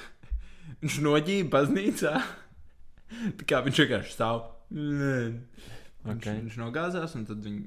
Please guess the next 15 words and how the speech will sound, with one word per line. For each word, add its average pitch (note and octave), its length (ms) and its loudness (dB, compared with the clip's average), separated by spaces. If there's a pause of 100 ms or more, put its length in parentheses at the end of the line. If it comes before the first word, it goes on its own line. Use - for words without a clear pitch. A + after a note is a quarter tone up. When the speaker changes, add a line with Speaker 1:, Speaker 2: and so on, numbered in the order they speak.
Speaker 1:
viņš - 220 -12
tika A#2 240 -2
apsēsties A#2 560 -6
vismaz. - 380 -12 (500)
Speaker 2:
Wow. G2+ 400 0
Speaker 1:
Tactical A#2 500 0
move. B2+ 380 -2 (360)
Speaker 2:
Tas A2 200 -2
bija A#2 200 2
ļoti B2 240 10
taktiski, C#3+ 560 12
lai A#2 100 10
varētu B2 320 12
dabūt A#2+ 300 4
sēdvietu. B2 540 0